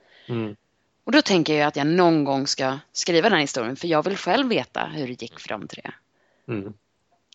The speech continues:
Speaker 2: Det är en frustrerande känsla. Så då förstår jag verkligen det här att, alltså, för du, eh, skapar ju ändå världar också,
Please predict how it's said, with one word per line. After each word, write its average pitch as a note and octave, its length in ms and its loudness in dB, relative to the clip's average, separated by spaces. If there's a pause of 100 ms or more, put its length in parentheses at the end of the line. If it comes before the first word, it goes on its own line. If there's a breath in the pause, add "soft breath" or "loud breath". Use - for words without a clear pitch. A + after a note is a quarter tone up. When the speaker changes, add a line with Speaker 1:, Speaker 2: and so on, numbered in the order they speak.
(220)
Speaker 2:
Det C#4+ 200 4
är D3+ 40 4
en C#3 80 -2
frustrerande B2 440 -8
känsla. A#2 380 -12 (400)
Så - 160 -10
då C#4 160 0
förstår G3+ 320 0
jag D#3 100 2
verkligen C#3+ 280 -6
det C#3 60 -6
här C3 80 -4
att, - 340 -10
alltså, D#3+ 300 -2 (280 soft breath)
för - 80 -6
du, G#3+ 260 4
eh, B3+ 160 4
skapar G#3+ 280 -2
ju F3+ 40 4
ändå E3 140 0
världar F3+ 480 2
också, B2+ 400 -6